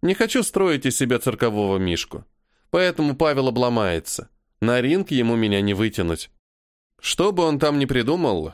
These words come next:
Феникса, облезлой вороне, не обхитрить. «Что-то не так, Арсений?» Олеся смотрит на меня озабоченно. «С чего ты взяла?» Оборачиваюсь к спутнице. «Просто ощущение», пожимает плечами барышня.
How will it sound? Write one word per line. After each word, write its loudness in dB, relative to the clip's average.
Феникса, -2
облезлой 0
вороне, 0
не 2
обхитрить. -2
«Что-то 0
не 2
так, -4
Арсений?» -4
Олеся 0
смотрит -2
на 2
меня 2
озабоченно. -2
«С -6
чего 0
ты -4
взяла?» -4
Оборачиваюсь 0
к -14
спутнице. -4
«Просто 0
ощущение», 0
пожимает 0
плечами 0
барышня. -2